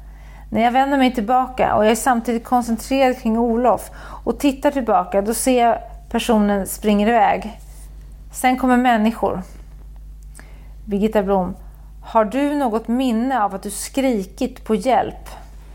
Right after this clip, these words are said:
"Ja, det har jag gjort." "Det gjorde du?"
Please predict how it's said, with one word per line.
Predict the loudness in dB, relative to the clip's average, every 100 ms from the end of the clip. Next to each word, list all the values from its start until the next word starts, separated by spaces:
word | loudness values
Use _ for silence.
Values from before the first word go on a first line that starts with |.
| -20 -6
"Ja, | 2 4 2 2
det | 2
har | 4
jag | 6
gjort." | 4 0 -6 -16 -18 -18 -18 -20 -20 -20 -20 -20 -20 -20 _ -20 -20 -20 -6
"Det | 2 4
gjorde | 6 6
du?" | 6 4